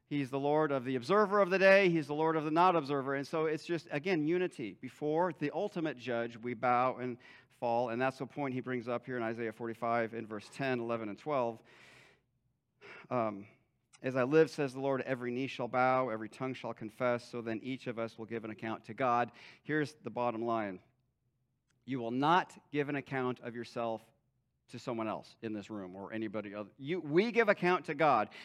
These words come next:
God might convin-, convict us or say, "This is not for you," in a season of life.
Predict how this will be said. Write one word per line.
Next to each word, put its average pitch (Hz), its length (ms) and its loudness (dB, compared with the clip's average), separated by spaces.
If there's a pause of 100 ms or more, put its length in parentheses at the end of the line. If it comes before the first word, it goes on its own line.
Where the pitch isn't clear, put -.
(140)
God 196 300 8
might 202 300 4
convin-, 170 580 2 (260)
convict 151 520 2
us 185 260 4
or 156 60 -4
say, 151 220 0
"This 165 260 0
is 160 120 -2
not 165 240 2
for 165 100 -4
you," 175 360 0 (360)
in 160 120 2
a 160 60 0
season 175 340 -6
of 147 120 0
life. 147 440 4